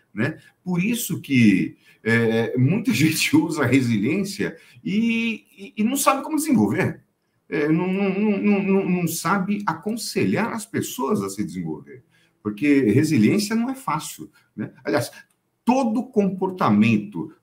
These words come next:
toda, toda a, a habilidade comportamental, emocional, ela, ela é muito relativa pra se desenvolver, diferente da, das,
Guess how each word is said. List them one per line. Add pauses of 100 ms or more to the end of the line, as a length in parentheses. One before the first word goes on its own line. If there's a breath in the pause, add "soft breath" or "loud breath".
(120)
toda,
toda
a, (420)
a
habilidade
comportamental,
emocional, (240 loud breath)
ela,
ela
é
muito
relativa
pra
se
desenvolver, (240)
diferente
da,
das,